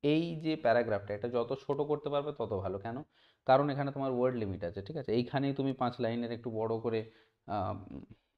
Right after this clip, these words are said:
উম, মানে, এদিক সেদিক নানান রকমের অলংকার দিয়ে একটা বড় ফ্রেজ তৈরি করে দিলে, তাহলে কিন্তু শুনতে ভালো লাগলো, তোমার ওয়ার্ড লিমিট আরও কমে যাচ্ছে, তাই না? সুতরাং, আহ, বেশি বাটারিং করা, এই যে লাইনটা, "আপনার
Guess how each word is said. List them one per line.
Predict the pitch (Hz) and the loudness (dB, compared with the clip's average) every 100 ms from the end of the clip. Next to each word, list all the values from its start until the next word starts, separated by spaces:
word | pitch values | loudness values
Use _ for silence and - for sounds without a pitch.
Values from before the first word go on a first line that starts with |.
| - | -6
উম, | 101 101 | -4 -2
মানে, | 104 107 104 101 104 - | 0 0 0 -2 -6 0
এদিক | 123 127 117 | 2 2 2
সেদিক | 120 120 | 0 0
নানান | 117 110 110 110 | 0 0 0 0
রকমের | 107 110 110 110 | -2 -2 -2 -4
অলংকার | - 113 107 110 110 107 | 0 0 0 0 2 2
দিয়ে | 107 107 | 0 0
একটা | 101 104 104 | 0 -2 -4
বড় | 101 101 107 110 | -4 -2 0 -2
ফ্রেজ | 123 123 120 | -2 -2 -2
তৈরি | 113 104 | -4 -4
করে | 101 98 | -4 -4
দিলে, | 101 110 | -4 -6
তাহলে | 95 98 101 | -4 -4 -4
কিন্তু | 120 135 190 _ _ _ | -6 -8 -10 _ _ _
শুনতে | _ 156 180 | _ -2 0
ভালো | 156 160 156 | 2 4 4
লাগলো, | 123 117 | 4 2
তোমার | - 117 135 - _ _ | -2 -6 -6 -10 _ _
ওয়ার্ড | 113 113 110 | 2 2 2
লিমিট | 120 120 | -4 -6
আরও | 113 | -8
কমে | 107 101 90 | -6 -6 -6
যাচ্ছে, | 90 - - | -8 -10 -12
তাই | 139 | -10
না? | 117 | -10
সুতরাং, | 110 127 131 147 _ _ _ _ | -6 -2 -2 -4 _ _ _ _
আহ, | - 107 | -4 0
বেশি | 113 127 | 0 2
বাটারিং | 117 120 135 | 0 0 -2
করা, | 127 123 | 0 0
এই | 123 | 2
যে | 120 | 2
লাইনটা, | 110 107 107 104 | 2 0 0 -2
"আপনার | 104 110 104 | -2 -2 -2